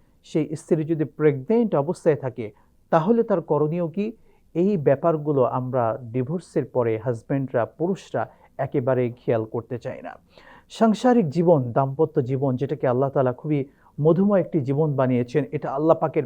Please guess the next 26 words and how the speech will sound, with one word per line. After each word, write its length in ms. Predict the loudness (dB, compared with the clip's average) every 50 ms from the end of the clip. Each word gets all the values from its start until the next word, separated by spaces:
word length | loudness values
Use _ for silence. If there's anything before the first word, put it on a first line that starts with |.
| -4 -6
পক্ষ 260 | -6 -6 -6 -8 -10
থেকে 220 | -8 -6 -4 -4 -6
স্বামী 340 | -4 -4 -4 -4 -4 -4
স্ত্রীর 400 | -6 -6 -4 -2 -2 -2 -2 -2
যে 80 | -4 -8
সম্পর্ক, 560 | -8 -6 -4 -4 -4 0 2 0 0 2 0
এটা 260 | 0 0 0 -2 -4
হলো 180 | -4 -4 -4 -4
একটা 220 | -4 -2 -4 -4
নিয়ামত। 520 | -2 -2 0 2 2 2 4 2 0 -2 -2 _ _ _ _ _ _ -20 -20 -20 -20 -6 _ 6
এই 200 | 6 6 8 6
নিয়ামতকে 580 | 8 10 10 10 8 6 4 2 0 -2 0
যদি 220 | 0 2 0 0 0
কোনো 200 | -2 -2 -2 -2
কারণবশত 720 | 0 0 2 2 2 0 0 -2 -2 0 0 -2 -2 -2
তালাকের 480 | -6 -8 -6 -6 -6 -4 -2 -2 -2 0
মাধ্যমে 560 | 0 -2 -2 -4 -6 -6 -4 -2 -2 -2 -4 -6
একেবারে 420 | -8 -8 0 0 4 4 4 4 4
বিচ্ছেদের 520 | 2 0 -2 -4 -2 -2 4 4 4 4
পথে 300 | 4 0 0 2 2 0
যেতেই 380 | 0 2 0 2 2 4 2 4
হয়, 280 | 4 2 0 0 -2 -4 _ _ _ _ _ _ _ _ _
যাওয়ার 280 | 0 2 4 4 2 2
পরে 420 | 2 4 4 6 6 4 2 0 -6 -16 _ _
হাজব্যান্ড 580 | -8 -4 -4 -2 -2 0 0 2 2 2 0 0
তার 140 | -2 -2